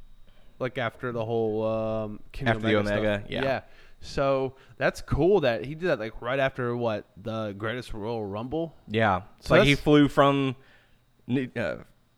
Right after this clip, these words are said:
Speaker 2: from, from the Greatest Royal Rumble to New Japan
Speaker 1: I,
Speaker 2: just
Speaker 1: I know
Speaker 2: to
Speaker 1: I've
Speaker 2: do
Speaker 1: said
Speaker 2: that.
Speaker 1: this before, and people are like, you know, it's, it's cool or it's whatever, but I, I think it's just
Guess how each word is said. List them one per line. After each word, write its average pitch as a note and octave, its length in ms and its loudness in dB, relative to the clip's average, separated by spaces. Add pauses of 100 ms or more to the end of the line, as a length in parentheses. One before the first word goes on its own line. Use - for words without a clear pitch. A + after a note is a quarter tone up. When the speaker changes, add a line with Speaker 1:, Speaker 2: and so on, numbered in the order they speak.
(120)
Speaker 2:
from, C3+ 340 0 (120)
from D#3 200 6
the D3 80 4
Greatest C3+ 320 6
Royal C3+ 180 6
Rumble A#2 440 4 (200)
to E3 200 10
New C#3 180 6
Japan G2 600 -2 (100)
Speaker 1:
I, F#3 320 -2 (200)
Speaker 2:
just C3 180 -4
Speaker 1:
I - 20 -4
know G3+ 60 2
Speaker 2:
to G#3+ 60 4
Speaker 1:
I've F#3+ 60 0
Speaker 2:
do - 60 -6
Speaker 1:
said F3 100 0
Speaker 2:
that. E3 60 0
Speaker 1:
this D3+ 100 -8
before, C3+ 560 -6
and A#2+ 260 -12
people C3 260 -12
are B2+ 40 -6
like, A2 320 -8 (840)
you B2 120 -12
know, A2+ 280 -6
it's, - 420 -12 (140)
it's D#3 180 -10
cool D3 340 0
or B2 180 2
it's A#2 140 -6
whatever, B2+ 580 -2
but B2+ 100 -2
I, B2+ 220 -2 (100)
I D3 120 2
think F#3 180 -2
it's F3+ 140 -8
just D3 220 -14